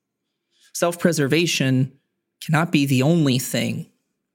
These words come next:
that the brain is useful for. We also search for meaning. This is the reason why the proverbial soldier jumps on the grenade, or the parents throw themselves on top of their children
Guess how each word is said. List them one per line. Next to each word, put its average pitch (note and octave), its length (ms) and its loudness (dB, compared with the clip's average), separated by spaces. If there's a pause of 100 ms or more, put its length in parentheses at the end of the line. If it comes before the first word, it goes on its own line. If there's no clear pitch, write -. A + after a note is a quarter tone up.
(240)
that - 80 -20
the - 60 -18
brain C3+ 340 0
is A#2+ 180 -2
useful D#3+ 440 0
for. B2 440 -4 (1700)
We C#3 80 0
also F3 220 0
search C#3+ 300 -2
for C#3 140 -2
meaning. B2+ 440 -2 (1300)
This D3 120 -4
is C3+ 80 -4
the B2+ 80 -2
reason C3+ 520 2
why B2+ 280 2
the B2 100 -2
proverbial C3 640 0
soldier C3+ 500 0
jumps B2 300 -2
on B2+ 140 0
the B2 80 0
grenade, B2 580 0
or A#2+ 280 -2 (880)
the A#2+ 60 -20
parents C#3 540 -2
throw D3 260 0
themselves C3 560 0
on C3 80 -2
top C3+ 260 -4
of C#3 180 -4
their B2+ 220 0
children B2 840 -2